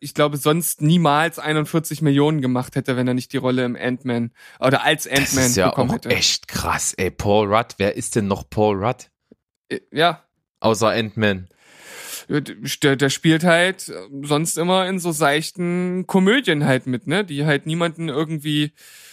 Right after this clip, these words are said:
Speaker 1: irgendwie wehtun und vielleicht auch mal lustig sind, aber ansonsten ist das jetzt für mich auch kein Schauspieler, der irgendwie besonders erwähnenswert wäre, aber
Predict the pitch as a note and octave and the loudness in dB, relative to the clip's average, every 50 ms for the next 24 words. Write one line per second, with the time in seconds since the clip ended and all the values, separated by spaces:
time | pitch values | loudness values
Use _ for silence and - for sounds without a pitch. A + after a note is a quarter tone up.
0 | - - _ _ _ _ - D3+ D#3 D3+ D#3 D3+ C#3+ C#3 D3 D#3+ - - - G#3 | -20 -20 _ _ _ _ -2 0 2 2 4 2 4 4 4 4 2 2 0 -2
1 | A3 A#3 A#3+ A#3 A3+ F3 D#3+ D#3+ - - D#3 C#3+ E3 - D#3 E3 E3 D#3 D3 D3 | 0 0 0 0 0 0 -2 -2 0 2 2 2 2 0 -2 0 2 2 2 2
2 | F#3 - - A3 G#3 - - A3+ A#3+ B3 A#3+ F#3 D#3 D3+ C#3+ C#3 C#3 B2+ C#3 D3 | 2 0 -2 -4 -4 -2 -2 -2 0 0 -2 -2 -2 0 -2 -2 -2 -2 -2 -4
3 | D#3 - - F#3+ F#3+ G3 G3+ G3+ - _ - - - - - - - - - - | -4 -6 -6 -6 -4 -4 -4 -6 -10 _ -20 -20 -20 -20 -20 -20 -20 -18 -12 -8
4 | D#3+ - - E3 D#3 F3 E3 D#3+ - - E3 D#3+ D#3 E3+ B2 F#3 - - F3 D3 | -6 -4 -2 0 0 0 0 0 0 2 2 4 4 4 4 2 2 2 0 0
5 | C#3+ - - D3+ C#3+ D3+ D3 - - D3+ D3 C#3+ C#3+ C3+ C#3 C#3 C3+ B2 A2+ C#3 | 2 2 2 2 2 2 0 -2 -2 0 2 2 2 2 2 2 0 2 0 -2
6 | D3 C#3 D3+ C#3 B2+ C3+ C3+ C3+ C3+ C3 B2+ B2+ - - - - B1+ A1+ G1+ G#1 | -2 -4 -6 -4 -2 0 0 2 2 2 0 -2 -6 -14 -20 -20 -20 -20 _ _
7 | G1+ G1+ G1+ A#1 D2 E2+ - - - C3+ - - - - _ - _ - C#3 C3 | -20 _ -20 -20 -18 -18 -18 -18 -20 -20 -20 -20 -20 -20 _ -8 _ -2 2 4
8 | D3+ E3 G3 F#3+ F3 - E3 D3 C#3 D3 D#3 F3+ G3 F3 C#3 - - C3 C3 B2+ | 4 4 4 4 2 2 2 2 2 2 2 2 2 0 0 0 0 0 0 0
9 | - - B2 A#2+ A#2+ A#2 A#2+ A#2 - - - C3+ C3 B2 | 0 -2 -2 -2 -2 -2 -4 -6 -4 -2 2 2 2 2